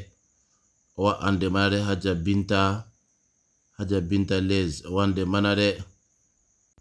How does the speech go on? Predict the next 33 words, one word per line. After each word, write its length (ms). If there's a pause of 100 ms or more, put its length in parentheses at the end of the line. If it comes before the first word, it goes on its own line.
(800)
Gelle 320
anganande 500
harani 460
mega 300
makore 540
okuntina 600
ananyare. 760 (520)
Kena 160
ku 160
hakilila 320
ɲa 80
ye 120
dɛ, 100 (100)
an 60
na 100
ɲa 160
kan 240
dangan 400
dɛ. 140 (2250)
Ah, 380 (100)
Haja 340
Binta 400
a 80
ɲagali 320
dɛ. 120 (1200)
Na 100
sabu 360
na 140 (140)
an 140
da 100
sigi 240
kita 240
dɛ, 120